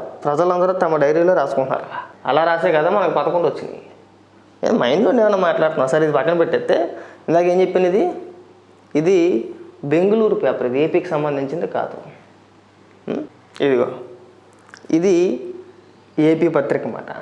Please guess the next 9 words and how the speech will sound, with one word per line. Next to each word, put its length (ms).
సాక్షి 380
ఏపీ 200
ఎడిషన్, 380
అది 160
బెంగళూరుకి 480
సంబంధించింది. 720
ఇందులో 320
ఎక్కడైనా 600
సరే 500